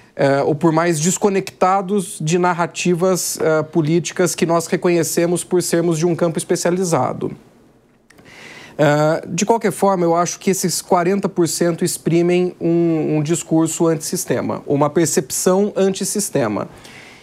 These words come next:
Isso, pra mim, é o, é o grande problema da democracia, o grande, é, perigo que a democracia corre é no momento que as pessoas falam, "Bom, tanto faz uma má democracia ou uma boa ditadura, eu quero que o, o meu problema seja resolvido."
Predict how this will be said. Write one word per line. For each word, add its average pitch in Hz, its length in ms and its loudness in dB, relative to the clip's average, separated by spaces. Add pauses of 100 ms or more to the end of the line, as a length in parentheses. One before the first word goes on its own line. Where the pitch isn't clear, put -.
(400)
Isso, 214 420 4
pra 196 240 0
mim, 175 240 2
é 190 80 4
o, 190 180 2
é 165 60 2
o 175 80 2
grande 180 320 0
problema 175 560 0
da 175 100 0
democracia, 165 720 0
o 165 40 0
grande, 175 540 2
é, 147 200 0
perigo 190 580 2
que - 80 -2
a 156 60 2
democracia 143 640 -2
corre 147 540 0 (420)
é 160 100 2
no 160 80 4
momento 170 360 2
que - 60 0
as 170 100 0
pessoas 165 380 -2
falam, 131 320 -2
"Bom, 143 260 0 (280)
tanto 214 240 -4
faz 127 340 0
uma 131 360 0 (160)
má 135 240 2
democracia 131 960 0
ou 143 100 0
uma 139 160 0
boa 127 240 0
ditadura, 127 580 0
eu 127 100 0
quero 143 260 0
que 143 240 -2
o, 139 360 2 (400)
o 135 120 -2
meu 151 160 4
problema 143 400 0
seja 147 260 0
resolvido." 139 760 0